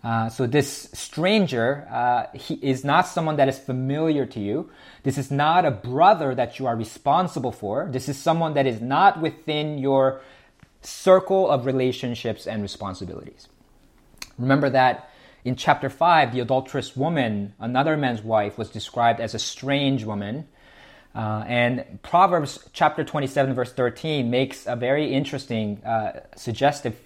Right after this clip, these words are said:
connection. It says, "Take a man's garment when he has put up security for a stranger, and hold it in pledge when he puts up security for an adulteress."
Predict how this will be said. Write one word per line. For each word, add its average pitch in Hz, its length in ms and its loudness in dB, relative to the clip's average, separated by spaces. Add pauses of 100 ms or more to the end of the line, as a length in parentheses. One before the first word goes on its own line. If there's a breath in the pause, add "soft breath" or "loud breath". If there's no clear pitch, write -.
connection. - 560 -4 (680 loud breath)
It 113 120 -6
says, 135 340 2 (140)
"Take 202 320 0
a 196 40 6
man's 170 440 0
garment 147 480 0
when 135 140 0
he 139 80 0
has 135 120 0
put - 180 -2
up 170 120 2
security 151 400 -4
for 131 180 -4
a 117 40 -2
stranger, 175 920 0 (1400 soft breath)
and 147 180 4
hold 196 420 2
it 208 60 2
in 185 160 0
pledge 156 460 4
when 139 200 0
he 143 100 -2
puts - 260 -8
up 151 80 -6
security 151 500 -2
for 135 300 -2
an 127 220 -4
adulteress." 117 1120 -2